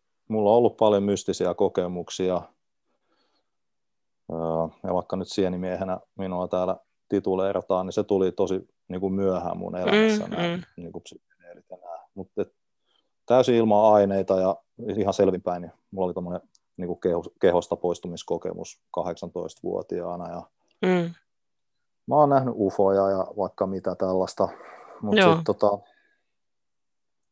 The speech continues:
Speaker 1: mutta, mutta se, mikä on ollut, niinku, tavallaan, o-,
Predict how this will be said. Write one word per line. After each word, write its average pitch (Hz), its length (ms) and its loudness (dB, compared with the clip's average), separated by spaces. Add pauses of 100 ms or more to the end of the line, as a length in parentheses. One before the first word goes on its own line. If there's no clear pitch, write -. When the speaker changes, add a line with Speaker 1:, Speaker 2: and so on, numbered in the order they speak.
(280)
Speaker 1:
mutta, 101 340 -6
mutta 110 480 0 (1600)
se, 117 160 0
mikä 110 240 2
on 120 100 4
ollut, 123 240 6
niinku, 107 320 0 (2750)
tavallaan, 92 520 -2 (2500)
o-, - 200 -4